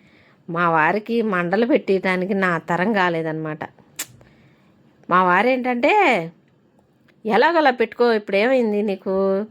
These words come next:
పెట్టుకో" అని అంటారు. మామిడి కొమ్మలు కూడా పె-, పెట్టుకో, పెట్టలేరన్నమాట. <laughs> అలా అంటా ఉంటారు. నాకేమో మెంటలు ఎక్కిపోయిద్ది. ఇంక ఏం-, అసలు నాకు అందితే నేను పెట్టుకుందును కదా అంట నేను.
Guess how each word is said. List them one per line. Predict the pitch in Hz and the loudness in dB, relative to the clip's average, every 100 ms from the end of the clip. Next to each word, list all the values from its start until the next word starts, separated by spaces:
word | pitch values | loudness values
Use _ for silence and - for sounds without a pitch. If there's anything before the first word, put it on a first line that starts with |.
| _ 196 | _ -4
పెట్టుకో" | 196 240 | 0 2
అని | 254 220 | 2 0
అంటారు. | 214 202 190 | -2 -2 -2
మామిడి | 185 185 185 180 | 0 2 2 0
కొమ్మలు | 180 175 170 | -2 -2 -2
కూడా | 165 180 247 | 0 0 2
పె-, | 226 196 175 | 2 4 4
పెట్టుకో, | 185 175 185 175 | 0 -2 0 0
పెట్టలేరన్నమాట. | 214 180 202 196 180 165 165 156 - | -2 -4 0 0 0 -2 -2 0 -2
<laughs> | - - - 254 247 240 - - - _ | -4 -10 -8 -2 -2 -4 -16 -20 -20 _
అలా | 185 175 | 0 2
అంటా | 170 170 208 247 | 0 0 0 0
ఉంటారు. | 208 196 180 170 - _ _ _ _ _ _ _ - 208 | -2 -4 -4 -6 -10 _ _ _ _ _ _ _ -16 -2
నాకేమో | 185 185 190 185 185 233 269 | 2 2 0 -4 -2 -2 -2
మెంటలు | 240 190 190 247 | -2 -4 -4 -2
ఎక్కిపోయిద్ది. | 226 220 196 170 170 165 - - | -2 -2 -2 -2 -4 -8 -10 -14
ఇంక | 185 208 | -8 -4
ఏం-, | 180 180 180 175 - - _ _ - | 0 0 0 0 -6 -12 _ _ -12
అసలు | 156 240 202 208 | -6 0 2 4
నాకు | 196 160 185 - | 2 2 0 2
అందితే | 180 170 160 220 277 | 0 0 -6 0 2
నేను | 320 247 | 4 2
పెట్టుకుందును | 196 180 - 240 262 | 0 -2 -2 0 2
కదా | 226 202 196 | 2 2 2
అంట | 202 208 | 0 -2
నేను. | 269 185 165 151 | -2 0 -2 -4